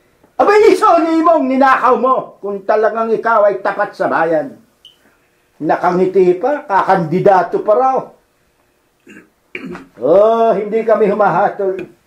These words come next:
Dadapot yan ang kalagayan, hindi lamang ng bansang Pilipinas.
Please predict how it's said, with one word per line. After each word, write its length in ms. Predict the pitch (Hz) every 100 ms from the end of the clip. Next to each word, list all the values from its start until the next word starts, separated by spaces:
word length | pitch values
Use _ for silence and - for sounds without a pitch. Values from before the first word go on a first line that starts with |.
| _ _ _ _ _ _ _ _
Dadapot 560 | - 214 202 220 226 -
yan 240 | 214 214
ang 20 |
kalagayan, 720 | - 208 208 196 202 208 202
hindi 320 | 226 202 220 196
lamang 400 | 220 214 208 208
ng 120 | 202
bansang 560 | 202 202 190 214 208 196
Pilipinas. 720 | 196 175 - 156 170 151 -